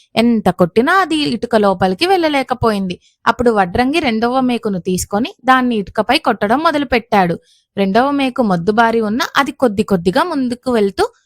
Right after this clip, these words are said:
చివరకు ఇటుక లోపలికి పూర్తిగా చొచ్చుకపోయింది. మొదటి మేకు ఆశ్చర్యంతో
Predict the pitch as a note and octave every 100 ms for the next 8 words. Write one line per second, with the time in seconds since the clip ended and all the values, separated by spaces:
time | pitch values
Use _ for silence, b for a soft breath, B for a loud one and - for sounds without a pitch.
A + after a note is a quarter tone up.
0 | _ _ E4+ D#4 C4 B3 F#4+ F4+ - C4
1 | A3+ A3 G#3 D#4+ - D#4 B3 - G#3 D#4
2 | E4+ - B3 B3 A3+ G#3 F#3 F3 - _
3 | - F#3+ G3+ G#3 D#4+ E4 C4 G3 F3+ -
4 | A#3+ B3 B3